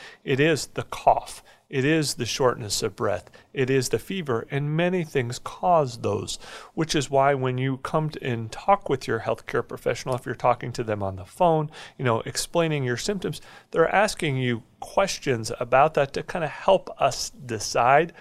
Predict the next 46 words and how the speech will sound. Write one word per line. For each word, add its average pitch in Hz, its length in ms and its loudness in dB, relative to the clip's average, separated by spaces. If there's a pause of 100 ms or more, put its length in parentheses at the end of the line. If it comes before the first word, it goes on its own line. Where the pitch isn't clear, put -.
(280)
And 175 160 0
then 202 140 2
as 196 160 0
we 175 100 0
begin, 165 520 0
if 143 200 -4
we 127 100 0
feel 190 320 0
that 139 140 2
we 127 120 -2
need 120 240 -2
to - 80 -6
test, - 420 0 (240)
we - 80 -6
start - 360 0
to - 80 -6
test - 300 0
for - 120 -6
some 147 220 -2
of 135 120 0
the 131 80 0
more 123 240 4
common 185 580 -2
conditions 123 640 -4
first 185 400 -2
to 175 60 -6
make 156 180 -2
sure - 220 0 (320)
this - 220 -2
isn't 170 360 0
the 117 100 -4
simple, 117 600 0
uh, 104 200 0 (120)
influenza, 110 800 0 (260)
or 131 120 2
this 143 220 0
isn't 151 220 -2
a 123 80 -4
simple - 540 0
other 180 260 0
virus 117 380 2
that - 160 -6
may 120 120 -4
be 113 160 -2
a 107 60 -2
cold, 143 380 4